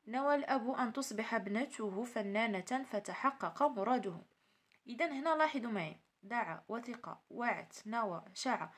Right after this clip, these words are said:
هاد الأفعال كلهم أفعال معتلة، يعني فيهم حرف من حروف العلة. إذن الآن غادي نبداو نخدموا على كل فعل بوحدو. أولا الفعل اللي أوله حرف علة هو وثق، الأول ديالو حرف علة، وثق،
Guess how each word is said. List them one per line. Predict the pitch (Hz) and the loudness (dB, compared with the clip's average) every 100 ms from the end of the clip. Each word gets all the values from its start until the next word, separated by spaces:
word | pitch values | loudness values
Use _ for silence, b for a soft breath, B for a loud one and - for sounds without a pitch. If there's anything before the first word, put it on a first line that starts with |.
| B B B | B B B
هاد | - 233 | -8 -4
الأفعال | 247 240 254 | 0 2 2
كلهم | 254 370 330 269 311 403 | 2 2 4 6 4 4
أفعال | 240 226 208 262 349 B B B - | -2 0 4 6 6 B B B -8
معتلة، | 233 254 180 - 269 247 208 180 - | -2 0 -2 -2 0 0 0 -2 -4
يعني | 190 190 | -6 -8
فيهم | 220 226 226 | -6 -6 -2
حرف | 277 277 | 0 0
من | 220 214 | -2 -4
حروف | 202 202 262 b b b - | -2 -2 -4 b b b -4
العلة. | 262 208 208 165 - _ _ _ _ _ _ _ _ - | -2 -2 -4 -8 -10 _ _ _ _ _ _ _ _ -14
إذن | 226 349 381 B B B B | -2 0 0 B B B B
الآن | 247 262 349 320 | -2 2 4 4
غادي | 254 226 | 4 2
نبداو | 226 208 302 | 2 4 4
نخدموا | 302 240 247 | 4 2 6
على | 262 220 | 6 6
كل | 226 294 247 240 240 | 4 4 6 4 4
فعل | - 302 247 | 6 6 6
بوحدو. | - 196 214 185 151 b b b b | 0 -2 -2 -2 -6 b b b b
أولا | 302 311 311 339 - | 2 4 4 2 -2
الفعل | 240 339 | 0 2
اللي | 269 254 | 4 4
أوله | - 277 269 269 | 4 6 8 6
حرف | 285 294 285 - | 6 4 0 -2
علة | 196 220 285 | -4 2 4
هو | 269 208 262 294 - _ | 4 4 2 2 -4 _
وثق، | 208 262 285 294 285 196 - | 0 2 2 -2 -2 -4 -6
الأول | 208 262 269 254 | -2 0 2 2
ديالو | 214 240 | 2 0
حرف | 285 294 269 - | 0 0 -2 -4
علة، | 214 233 185 - | -4 0 0 0
وثق، | 190 240 240 247 - 233 - - | 2 2 2 -6 -6 -6 -6 -10